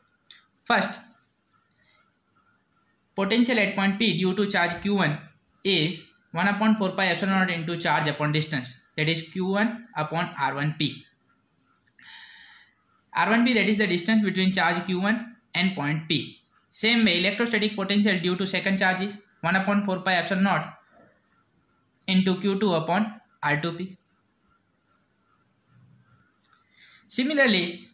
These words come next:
values of potentials at P due to other charges are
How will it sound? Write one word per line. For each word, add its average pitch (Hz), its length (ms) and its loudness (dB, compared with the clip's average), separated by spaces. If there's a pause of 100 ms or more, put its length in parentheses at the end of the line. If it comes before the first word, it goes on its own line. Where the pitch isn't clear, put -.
values 226 360 2
of 233 160 2
potentials 202 640 0 (640)
at 196 120 0 (320)
P 202 480 0
due 220 200 2
to 214 140 0
other 190 180 2
charges 202 380 0
are 156 320 2